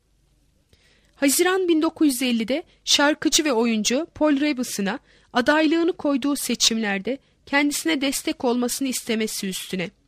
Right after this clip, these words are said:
"Yaşadığımı bilen Amerikalıların büyük bir çoğunluğu beni İrlandalı bir yabancı, bir kızıl komünist, Stalin'in bir dostu ve ajanı, bir tanrı tanımaz, siyaha beyaz demekli ün yapmış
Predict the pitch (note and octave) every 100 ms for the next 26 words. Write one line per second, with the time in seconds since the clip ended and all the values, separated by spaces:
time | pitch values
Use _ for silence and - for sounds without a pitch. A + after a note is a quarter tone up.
0 | _ _ _ _ _ C#4 D4+ F#4+ F4+ F#4+
1 | G#4+ F4 C#4+ D4+ C4 C4+ D4+ - A#3 G#3
2 | F#3 G#3+ - _ B3+ D#4+ - C#4+ A#3 -
3 | A3 G#3+ G#3 G#3+ G#3 G#3+ D#4 - C#4 C4+
4 | D4 D4+ C4 A3+ A3 G#3+ G3 F#3+ F3+ G3
5 | A#3+ C#4 _ _ _ C4+ D#4 - C4+ D4
6 | C#4 - G#3 G3 B3+ - - - - -
7 | - E4 D#4+ D#4 D#4+ D4 D4 A#3+ A#3+ A#3
8 | - A3 F3 - G3 F#3+ B3+ _ _ _
9 | F#3 D4+ - D4+ C#4 C#4 - A3+ G3+ F#3+
10 | B3+ - - _ - - D4 D4+ F4 D4
11 | C#4 D4 C#4+ A#3+ A#3 A#3 - G#3+ A3+ G#3+
12 | G3+ G3 - F4 -